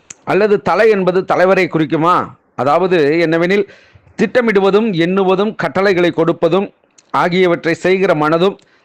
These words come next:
அறிவும் கிறிஸ்து சபையின் அதிகாரத்தை மட்டும் பெற்றிருக்கவில்லை. ஆவியானவராக அவர் சபையுடன் ஒன்றாக இருக்கிறார். அவரில் உள்ள அதே ஜீவனும் அதே ஆவியும் சபையிலும்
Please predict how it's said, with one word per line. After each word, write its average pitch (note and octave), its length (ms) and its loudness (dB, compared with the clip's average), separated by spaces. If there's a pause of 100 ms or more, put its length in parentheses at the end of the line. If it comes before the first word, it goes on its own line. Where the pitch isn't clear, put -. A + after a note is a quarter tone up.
அறிவும் G#3 640 -2
கிறிஸ்து G3 420 -4
சபையின் G3 600 -2
அதிகாரத்தை G3+ 640 0
மட்டும் D#3+ 320 -4
பெற்றிருக்கவில்லை. D3 800 -2 (680)
ஆவியானவராக A3+ 1080 2
அவர் E3 480 0
சபையுடன் F#3 500 0
ஒன்றாக D#3 420 0
இருக்கிறார். D#3 560 -2 (420)
அவரில் A#3 500 2
உள்ள A3 280 0
அதே G3 400 0 (120)
ஜீவனும் F3+ 560 0 (180)
அதே E3 420 0
ஆவியும் F#3 500 0 (380)
சபையிலும் F#3+ 760 -2